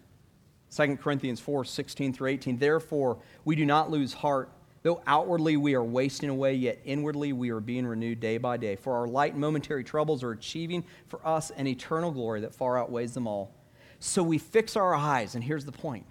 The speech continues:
We fix our eyes on not what is seen, but on what is unseen, since what is seen is temporary, and what is unseen is eternal. That choice that you make to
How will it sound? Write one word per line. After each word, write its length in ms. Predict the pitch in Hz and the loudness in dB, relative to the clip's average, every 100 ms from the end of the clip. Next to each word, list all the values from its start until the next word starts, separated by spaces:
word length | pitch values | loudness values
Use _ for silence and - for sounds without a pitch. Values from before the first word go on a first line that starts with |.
| - _ - - | -20 _ -20 -10
We 100 | 151 | -10
fix 480 | - - 226 233 - | -8 -10 -8 -6 -2
our 240 | 226 226 | -2 0
eyes 500 | 143 127 127 120 - - - - | 0 2 2 0 -6 -14 -18 -8
on 240 | 120 120 | -4 -2
not 380 | 127 135 139 - - _ - | 0 0 -2 -6 -20 _ -8
what 120 | 123 | -6
is 120 | 107 | -4
seen, 560 | - - 120 110 98 92 - _ _ _ _ - | -2 -2 -2 -4 -8 -12 -18 _ _ _ _ -4
but 140 | 127 | 0
on 280 | 123 120 117 | 0 0 -2
what 360 | 135 135 107 - - - | 0 0 0 -8 -16 -6
is 320 | 120 107 - | -4 -2 -4
unseen, 640 | 135 139 127 - 113 101 98 | -2 0 0 -4 -4 -6 -8
since 360 | - 160 139 | -2 0 0
what 220 | 160 170 151 | 2 4 4
is 180 | 135 | 2
seen 720 | - - 240 233 175 156 143 135 - - - | 2 2 2 4 4 4 2 -2 -10 -20 -6
is 300 | 160 131 - | 0 0 -2
temporary, 920 | - - 170 156 147 127 120 104 98 - - _ _ - | -6 -4 -2 -2 -2 -2 -2 -4 -6 -12 -20 _ _ -8
and 160 | 127 131 | -4 0
what 160 | 135 | 2
is 160 | 120 - - | 0 -4 -2
unseen 720 | 139 135 - 117 104 95 95 - - _ _ _ _ - | 0 0 -4 -6 -8 -10 -14 -20 -20 _ _ _ _ -16
is 120 | 107 | -14
eternal. 380 | 101 110 101 90 - - _ _ _ _ _ _ _ _ - - - | -12 -10 -12 -14 -20 -20 _ _ _ _ _ _ _ _ -20 -4 4
That 240 | 175 175 | 4 2
choice 640 | - - 202 202 202 - | -4 2 4 4 4 0
that 220 | - 160 165 | -2 -4 -2
you 260 | 170 190 | 0 2
make 400 | 160 165 180 175 | 4 2 2 0
to 180 | - 180 | -4 -4